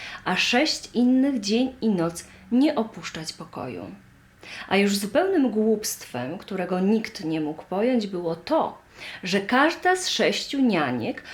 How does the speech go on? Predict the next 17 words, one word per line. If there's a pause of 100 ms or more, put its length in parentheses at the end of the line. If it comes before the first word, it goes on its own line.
(140)
musiała
trzymać
na
kolanach
kota (400)
i
głaskać
go
przez
całą
noc (220)
bez
przerwy, (400)
żeby
nie
przestawał
mruczeć.